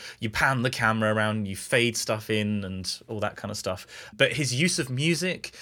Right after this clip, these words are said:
his construction of the story in three-dimensional space, even though I don't follow any sport really with, with any level of precision, and I certainly don't follow American sports, I have been hooked on his videos. The, the storytelling is just that good.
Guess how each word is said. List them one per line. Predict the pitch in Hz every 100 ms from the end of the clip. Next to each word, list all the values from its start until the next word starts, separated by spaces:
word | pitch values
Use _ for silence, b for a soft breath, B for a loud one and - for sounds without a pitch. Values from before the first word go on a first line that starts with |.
| B
his | - 123 117 104
construction | - 120 - 151 139 - 135
of | 120
the | 135
story | - 117 110
in |
three-dimensional | 107 123 113 107 - 107
space, | - - 92 95 - B B -
even | 208 220 220
though | 196 156 120 -
I | 135
don't | 131 147 160 -
follow | - 143 131 113 104 101 - _ _
any | 220 269 117
sport | 92 - 98 92 - 120
really | 123 113 90 101
with, | 107 113
with | 120 117
any | 110 104 - -
level | 113 107 101
of | -
precision, | 107 - 107 85
and | 92
I | 107
certainly | - 151 120 113
don't | 110 104 -
follow | 127 110 104
American | 101 110 110 107 92
sports, | 90 - 80 - - B B B
I | 143 151
have | 151
been | 147
hooked | 131 - - 180 - -
on | 98
his | 104 104
videos. | 98 80 78 82
The, | 127 113
the | 131
storytelling | - 175 156 135 113 107
is | 104
just | 123 120 - -
that | 95 - -
good. | 85 67